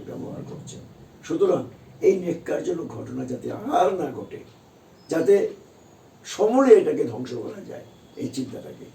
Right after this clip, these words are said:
সেই ব্যবস্থা সেই দেশের সরকারের অনতিবিলম্বে করা উচিত।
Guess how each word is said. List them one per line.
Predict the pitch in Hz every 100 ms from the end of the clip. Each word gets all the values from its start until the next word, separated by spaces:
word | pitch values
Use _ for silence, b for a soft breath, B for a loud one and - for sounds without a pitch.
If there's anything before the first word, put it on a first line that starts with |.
| - -
সেই | 110 -
ব্যবস্থা | - 110 - - - - -
সেই | - -
দেশের | - - - -
সরকারের | - - - - - - - - - - - - - - -
অনতিবিলম্বে | 220 240 208 180 151 135
করা | 120 -
উচিত। | - - -